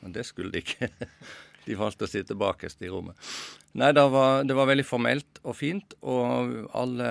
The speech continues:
organisasjonene, vi var sammen med fri, altså tidligere L L H, og Skeiv Ungdom, det var, øhm, Sex og Samfunn, og det var Harry Benjamin Ressurssenter. Eh, og Amnesty, selvsagt.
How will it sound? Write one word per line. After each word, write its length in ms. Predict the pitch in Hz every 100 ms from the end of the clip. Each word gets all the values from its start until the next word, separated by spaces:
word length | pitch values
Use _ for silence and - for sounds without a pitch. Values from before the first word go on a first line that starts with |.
| 113
organisasjonene, 920 | 113 113 110 - 107 - 120 113 127 120
vi 80 | 117
var 140 | 104
sammen 320 | - 110 101
med 80 | 104
fri, 460 | - - 123 151 147 -
altså 320 | - 110 - 110
tidligere 560 | - 123 104 98 95 95 101 113 - -
L 160 | 110 101
L 80 |
H, 120 | 98 127 156 _ _ _ _ _ _ _ -
og 260 | 110 104 104
Skeiv 300 | - 110 107
Ungdom, 460 | 107 117 110 117 117 104
det 60 | 98
var, 380 | 98 95 98 98
øhm, 800 | - - 104 - - - - -
Sex 300 | - 110 -
og 80 | 110
Samfunn, 540 | 110 107 - 127 135
og 160 | 127 98
det 140 | 101
var 140 | 95 95
Harry 180 | 95 92
Benjamin 480 | 98 87 87 90
Ressurssenter. 720 | 98 - 101 - 98 92 - 135 _ _ _ _ _ _ _ _ _ -
Eh, 460 | 110 110 107 107 107
og 320 | - 113 104
Amnesty, 460 | 101 85 85 87 85
selvsagt. 640 | - 87 - 90 _ -